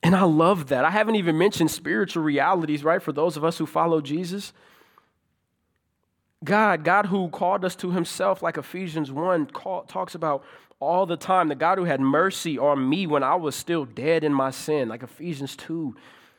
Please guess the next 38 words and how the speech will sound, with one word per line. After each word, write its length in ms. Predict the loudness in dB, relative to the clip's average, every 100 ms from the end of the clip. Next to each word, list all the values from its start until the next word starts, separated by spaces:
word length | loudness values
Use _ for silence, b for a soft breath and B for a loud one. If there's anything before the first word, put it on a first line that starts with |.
| b b b _ _ _ _ _ _ _ _ _ _ _ _ _ _ _ 2
Oh, 220 | 4 4
God, 400 | 4 4 2 2
God 240 | 2 2
who 180 | -2 -8
died 400 | -4 -4 -2 -6
for 180 | -6 -4
me 140 | -4
while 540 | -4 -4 -2 -2 -2 -2
I 120 | -2
was 200 | -4 -10
still 480 | -12 -10 -4 -4 -4
sinning. 420 | -6 -6 -4 -4
You 80 | 0
know, 100 | 0
I, 120 | 0
that 200 | -4 -6
blows 300 | -4 -2 -2
my 140 | -4
mind 260 | -2 -4 -2
all 160 | -4
the 80 | -6
time. 400 | -8 -2 -2 -2
While 260 | -2 -2 -2
I 80 | -4
was 140 | -4
in 60 | -2
the 80 | 0
middle 320 | -2 -2 -2
of 60 |
my 140 | -2 -4
sin, 360 | -4 -4 -4
God 320 | -4 -4 -4 -6
died 320 | -6 -6 -6
for 140 | -10
me. 100 | -12
Romans 340 | -8 -6 -6 -6
five 300 | -6 -4 -6
eight. 220 | -8